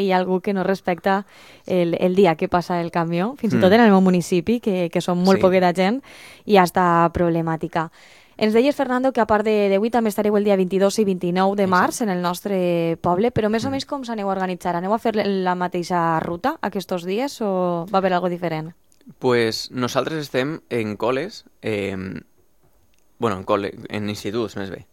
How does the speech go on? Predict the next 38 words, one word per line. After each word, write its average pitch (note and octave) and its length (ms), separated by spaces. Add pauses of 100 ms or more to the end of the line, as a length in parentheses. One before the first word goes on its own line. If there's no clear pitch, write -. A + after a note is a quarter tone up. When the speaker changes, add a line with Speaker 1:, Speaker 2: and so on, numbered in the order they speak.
(140)
Speaker 2:
en G2 160
instituts G2 320
de, G#2+ 120 (140)
d'educació G2 680
secundària. - 500 (460)
Em, F#2+ 640 (840)
normalment A#2 600
tenim B2+ 240
les G2 160
xerrades G2 300
en A2 80
el G#2+ 100
col·le, D3 300 (440)
estem G2+ 380
en G2+ 80
la G2+ 140
plaça, D#3+ 360 (180)
Speaker 1:
Mhm. F#3 380
Speaker 2:
que G2+ 140
és F#2+ 100
en F#2+ 120
la F#2+ 80
plaça F#2 200
del F#2+ 60
Mercat, G#2 320
bueno, G2 140
en F#2+ 60
plaça F#2 180
de F#2 60
la F#2 40
Constitució G2 480
també, F#2+ 240
que G2 80
ja F#2 100
ho F#2+ 40
has F#2+ 100
dit G2+ 120
tu, E3+ 180